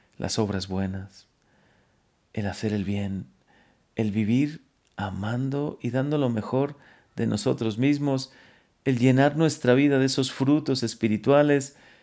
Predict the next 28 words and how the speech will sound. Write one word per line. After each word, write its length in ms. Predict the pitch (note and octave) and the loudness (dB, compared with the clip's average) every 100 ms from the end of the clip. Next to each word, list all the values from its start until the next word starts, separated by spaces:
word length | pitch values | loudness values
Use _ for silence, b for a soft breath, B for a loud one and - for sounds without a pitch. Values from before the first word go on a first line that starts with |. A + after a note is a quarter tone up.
| b | b
y 140 | - C#3 | -4 2
que 100 | D3+ | 2
utilicemos 840 | C#3+ D3 C#3+ D3 A#2+ G#2+ G#2 - | 4 4 4 4 4 2 0 -2
todo 240 | - C#3 D#3+ | 2 2 2
lo 120 | D#3 | 2
demás, 600 | D3+ D3+ C#3+ A2+ - - _ _ _ _ _ _ | 0 -2 -4 -8 -14 -20 _ _ _ _ _ _
esos 300 | A#2+ C#3+ B2+ | -6 -6 -4
medios 380 | C3+ D3 B2 A#2 | -2 0 -2 -4
que 120 | A#2 | -2
Dios 220 | A2 A#2 | -2 -2
pone 220 | - A2+ | -4 -2
a 40 | A2+ | -2
nuestro 260 | G#2+ - | -2 -2
alcance, 580 | F2+ F#2 G#2+ G#2+ - F#2 b b b b b | -4 -2 -2 -2 -4 -6 b b b b b
tantas 400 | - B2+ C3+ D3 | 0 2 4 2
bendiciones 720 | A#2+ A#2+ G#2+ G#2+ B2 C3 C3 | 4 2 2 0 2 2 2
del 140 | G#2+ G2+ | 0 -2
Señor, 480 | - G2 C#3+ E3+ B2+ | -2 0 2 0 0
porque 240 | G#2+ - | -4 -2
también 460 | A#2 A#2+ D3+ D#3+ B B B B B | 0 0 0 -2 B B B B B
lo 140 | - A2 | -4 -2
material 520 | A2 A2 G#2 A#2 B2 | -2 -2 0 2 2
también 240 | B2 A#2+ | 0 0
es 160 | B2+ B2+ | -2 -2
una 140 | D#3 | -2
bendición 520 | D3 A#2 G2 F#2+ F#2+ F2+ | 0 0 -2 -4 -4 -4
de 100 | F2 | -2
Dios, 400 | F2+ F2 - | -4 -6 -10